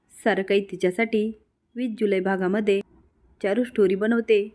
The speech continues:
आणि शिनूला सांगत असते. शिनू म्हणतो, "नाही चारू, तू खोटं बोलतेस. माझं ओवीवर खूप प्रेम आहे गं. चारू प्लीज, प्लीज चारू बोल ना, तू खोटं बोलतेस. मी तुझ्या पाया पडतो चारू, पण खरं सांग, हे सगळं खोटं आहे ना?"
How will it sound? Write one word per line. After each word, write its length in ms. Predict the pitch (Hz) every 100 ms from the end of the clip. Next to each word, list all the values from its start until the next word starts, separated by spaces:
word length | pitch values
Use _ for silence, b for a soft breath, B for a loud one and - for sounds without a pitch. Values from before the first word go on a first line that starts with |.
| _ _ _
आणि 200 | 208 254
शिनूला 360 | 262 214 226 262
सांगत 340 | 262 185 175
असते. 380 | 185 - 185 175 - _ _ _ _ _ _ _ _
शिनू 240 | - 208
म्हणतो, 480 | 208 214 220 208 214 _ -
"नाही 180 | 226 240
चारू, 380 | 226 185 185 190 _ _ _ -
तू 60 | -
खोटं 240 | 220 247
बोलतेस. 540 | 220 185 180 180 175 - _ _ _ _ _ -
माझं 300 | 202 185 226
ओवीवर 400 | 214 202 220 214 214
खूप 240 | 262 262
प्रेम 240 | 214 190
आहे 100 | 190
गं. 180 | 190 214 240 _ _ _ _
चारू 200 | 226 214
प्लीज, 340 | 220 226 226 208 - _ _ _
प्लीज 260 | 240 269 269
चारू 200 | 226 214
बोल 220 | 208 240
ना, 200 | 240 208 - _ _ _
तू 60 | 269
खोटं 320 | 269 214 214
बोलतेस. 460 | 196 185 196 185 - _ _ _ _ _ _ 240
मी 80 |
तुझ्या 240 | 247 233 240
पाया 240 | 220 202
पडतो 280 | 202 214 247
चारू, 440 | 233 196 214 220 233 _ _ -
पण 120 | 269 262
खरं 180 | 214
सांग, 320 | 202 208 185 190 - _ _ _ -
हे 80 | -
सगळं 260 | - 233 247
खोटं 260 | 233 214 254
आहे 100 | 262
ना?" 200 | 202